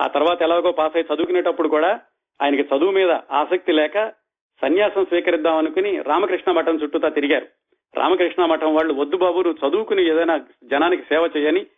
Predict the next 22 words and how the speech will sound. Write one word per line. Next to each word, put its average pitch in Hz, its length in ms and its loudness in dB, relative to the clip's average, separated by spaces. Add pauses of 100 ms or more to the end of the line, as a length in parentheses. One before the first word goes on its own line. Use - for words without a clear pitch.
(300)
వాళ్ళు 131 160 0 (100)
చాలా 170 160 4
వెనక్కి 160 240 -2
పంపించారు. 165 460 -2
చాలా 165 160 2
రోజులు 185 280 2
వాళ్ళని 147 320 0
బతిమాలే, 180 360 0 (480)
"సన్యాసం 156 360 0
స్వీకరిస్తాను, 156 720 0 (400)
నాకు 135 180 0
ఆ 131 40 2
జీవితం 170 400 0
మీద 156 220 2 (1120)
ఆసక్తి 160 340 0
లేదు, 160 220 2
నాకు 143 300 -2
చదువుల 170 200 2
మీద 156 140 0
ఆసక్తి 143 360 -2
లేదు" 139 200 0
అని. 123 120 -2